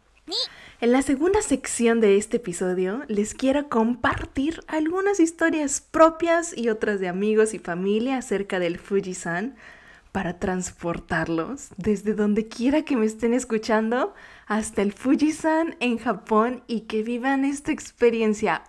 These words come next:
Speaker 2: única a través del podcast.
Speaker 1: San.
Speaker 2: Al final,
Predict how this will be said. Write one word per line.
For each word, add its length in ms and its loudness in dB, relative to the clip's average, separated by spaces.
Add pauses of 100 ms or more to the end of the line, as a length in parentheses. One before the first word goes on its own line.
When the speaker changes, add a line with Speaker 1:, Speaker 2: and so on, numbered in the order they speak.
Speaker 2:
única 460 0 (340)
a 160 0
través 420 2
del 160 -2
podcast. 840 -10
Speaker 1:
San. 180 -12 (800)
Speaker 2:
Al 160 0
final, 560 2